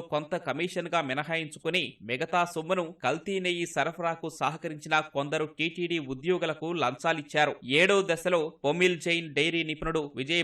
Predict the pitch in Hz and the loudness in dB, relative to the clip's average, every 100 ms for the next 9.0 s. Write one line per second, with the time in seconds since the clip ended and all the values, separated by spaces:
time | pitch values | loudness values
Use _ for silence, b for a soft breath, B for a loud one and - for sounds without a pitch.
0 | 147 160 160 - 147 151 143 180 139 - | 0 -2 -2 -2 -2 -2 -2 -4 -4 -6
1 | 123 - 202 196 185 175 170 180 202 - | -6 0 2 4 2 0 0 0 -2 -4
2 | 127 156 185 185 170 165 160 175 175 160 | -2 0 2 0 2 -2 -2 -4 -2 -2
3 | 170 165 - 120 139 143 165 170 156 151 | 2 2 2 2 2 6 4 4 0 -2
4 | 135 - 185 170 160 135 170 190 185 180 | -2 0 0 0 0 2 4 4 4 4
5 | 165 165 165 160 - 131 165 165 160 156 | 0 0 -2 -2 -2 0 2 4 2 0
6 | 151 151 - - 139 143 170 156 156 156 | 0 -2 -4 -2 -2 -2 -4 -2 0 0
7 | - 160 151 143 143 147 160 139 151 143 | 0 0 0 0 2 2 0 -2 -4 0
8 | 151 143 - 120 147 165 165 143 135 | 2 2 0 -2 0 2 2 0 -2